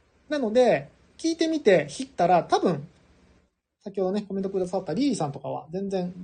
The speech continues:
できるんじゃないでしょうかね。あ、Twitterスペースの方も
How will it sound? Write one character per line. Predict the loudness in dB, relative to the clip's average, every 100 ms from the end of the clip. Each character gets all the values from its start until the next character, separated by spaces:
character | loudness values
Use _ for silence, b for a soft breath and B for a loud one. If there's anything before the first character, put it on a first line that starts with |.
| -6
で | -4
き | -2
る | -2
ん | -4
じ |
ゃ | -10 -14 _ _ _ _ _ _ _ _
な | -2
い | -2
で |
し | -4
ょ | -14
う |
か | -20
ね。 | -20 _ _ _
あ、 | -8 -8 _ -20 _
Twitter | -8 2 2
ス | 6
ペ |
ー | 4
ス | 4
の | 0
方 | -2
も | -6